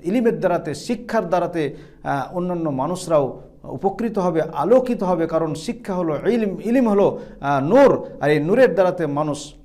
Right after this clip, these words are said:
আলোকময় হবে। যদি আমরা সঠিকভাবে ইলমকে ছড়িয়ে দিতে পারি, শিক্ষাকে ছড়িয়ে দিতে পারি, দ্বীনি দাওয়াতকে, আল্লাহ রব্বুল আলামিনের দ্বীনের দাওয়াতকে মানুষের দিকে ছড়িয়ে দিতে পারি, তখন আমরা সব থেকে উত্তম কাজ,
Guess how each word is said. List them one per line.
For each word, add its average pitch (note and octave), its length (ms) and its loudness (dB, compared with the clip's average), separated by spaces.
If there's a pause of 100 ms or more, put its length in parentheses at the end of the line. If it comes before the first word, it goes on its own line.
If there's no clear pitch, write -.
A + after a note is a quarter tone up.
(120)
আলোকময় C3+ 500 -4
হবে। G2+ 200 -10 (1700)
যদি F#3 260 2
আমরা F3 220 0
সঠিকভাবে F3 580 -4
ইলমকে E3 340 -2
ছড়িয়ে E3+ 340 -4
দিতে F3 180 -8
পারি, C#3 260 -4
শিক্ষাকে D#3 460 -8
ছড়িয়ে G3+ 300 -4
দিতে F#3+ 140 -4
পারি, D#3+ 300 0 (480)
দ্বীনি G#3 280 2
দাওয়াতকে, A3 680 6
আল্লাহ G3 340 2
রব্বুল F#3+ 280 0
আলামিনের F3+ 520 0
দ্বীনের G#3 340 4
দাওয়াতকে G#3+ 420 2
মানুষের F3 540 -4
দিকে D#3 180 -6
ছড়িয়ে A#3 360 0
দিতে G#3+ 140 -2
পারি, F3 360 2 (280)
তখন E3 200 -2
আমরা D3+ 400 -2
সব - 320 -6
থেকে - 200 -10
উত্তম A#3+ 520 -2
কাজ, - 400 2